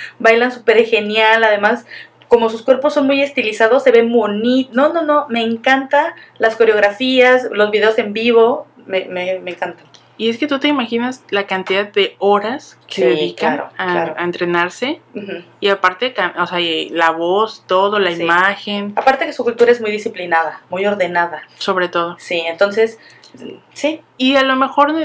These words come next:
Speaker 2: no, no tiene eso de las envidias, porque luego en este, la, acá en Occidente las bandas por eso se paran.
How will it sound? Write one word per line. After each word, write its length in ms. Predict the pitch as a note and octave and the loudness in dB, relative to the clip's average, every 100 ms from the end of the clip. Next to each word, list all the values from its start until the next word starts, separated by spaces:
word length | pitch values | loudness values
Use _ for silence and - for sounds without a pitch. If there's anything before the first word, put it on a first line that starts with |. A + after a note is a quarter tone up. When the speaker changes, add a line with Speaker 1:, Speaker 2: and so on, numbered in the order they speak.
| A#3+ | -4
Speaker 2:
no, 180 | A3+ B3+ | 0 0
no 400 | C4 A#3 A#3+ B3 | 0 0 0 0
tiene 320 | B3+ B3+ B3 | 0 -2 -2
eso 160 | B3 B3+ | -2 0
de 60 | |
las 180 | G#3+ F#3+ | 2 0
envidias, 460 | F#3+ G3 G3+ E3+ - | -4 -2 0 -2 -4
porque 260 | G3 F#3+ | -6 -2
luego 280 | G#3+ A#3 C#4 | 0 2 0
en 240 | C#4+ B3+ G3 | -2 -2 -6
este, 380 | F#3 - F3+ | -8 -4 -2
la, 300 | F3 D#3+ C3 F3 | -2 -4 -4 -2
acá 140 | G#3 | -2
en 100 | C#4 | -4
Occidente 400 | D#4+ B3 A#3 D#4 | -4 -4 -4 2
las 160 | B3 F3+ | 2 4
bandas 240 | F#3+ C4 | 0 -2
por 160 | - E3+ | -2 -2
eso 120 | - | -4
se 100 | E3 | -8
paran. 340 | - C4 - | -2 -2 -2